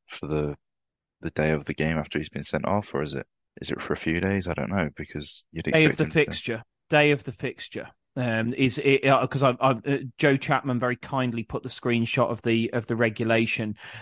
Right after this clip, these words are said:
Speaker 2: Um, so it is, it is the day of the, it is the day of the, the fixture. I don't know whether he can, he can talk about what happened later on. Um, I, it doesn't seem to be anything in there that prevents him from,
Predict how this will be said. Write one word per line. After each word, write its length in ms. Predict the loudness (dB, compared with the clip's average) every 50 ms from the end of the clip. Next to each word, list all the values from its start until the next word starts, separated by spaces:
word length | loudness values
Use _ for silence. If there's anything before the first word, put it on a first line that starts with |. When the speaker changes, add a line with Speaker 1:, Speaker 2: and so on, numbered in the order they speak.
| -6 -2
Speaker 2:
Um, 400 | 2 2 4 4 2 2 0 -2
so 240 | 0 2 2 2 2
it 140 | 4 4 6
is, 240 | 6 4 4 2 -4 -12 -16 -20 -20 -20 -20 -20 -20 _ _ 2
it 120 | 4 6
is 180 | 6 6 4 2
the 100 | 0 0
day 260 | 2 4 4 6 6
of 140 | 4 2 0
the, 560 | -2 0 0 0 0 -2 -2 -6 -6 -6 -4
it 80 | -2 -2
is 160 | -2 -2 -4
the 80 | -6 -4
day 220 | -2 0 0 0
of 120 | 0 -2 -4
the, 120 | -6 -8 -8 _ _
the 240 | -10 -8 -8 -8 -8
fixture. 440 | -6 -4 -6 -6 -6 -6 -4 -2 0
I 120 | 2 2
don't 180 | 4 4 2 2
know 80 | 2 2
whether 240 | 2 2 2 0
he 160 | 0 -2 -4 -4
can, 260 | -2 -2 -2 -2 -2
he 160 | -4 -6 -4
can 140 | -4 -6 -4
talk 280 | -2 0 -2 -2 -2 -2
about 240 | 0 0 0 0 0
what 160 | -4 -4 -4
happened 640 | -4 -4 -4 -4 -4 -2 -2 0 -2 -2 -4 -6 -10 _ _ _ _ _ _ _ _ _ _ _ _ _ 0
later 460 | 2 2 4 2 2 0 2 2 4
on. 360 | 4 4 2 0 -2 -6 -10 _ -10
Um, 440 | -6 -4 -4 -2 -2 -4 -4 -6 -8 -8
I, 100 | -10 -10 -10 _ _ _ _ _ -12
it 140 | -10 -6 -4
doesn't 260 | -4 -4 -4 -6 -6
seem 220 | -4 -4 -4 -2
to 60 | -2
be 120 | 0 0 0
anything 320 | 0 0 -2 -2 -2 -2
in 100 | -2 0
there 160 | 0 0 -2
that 140 | -2 -4 -6
prevents 400 | -8 -6 -4 -2 -2 -2 -2 -2 -2
him 120 | -2 0
from, 280 | 0 0 0 0 0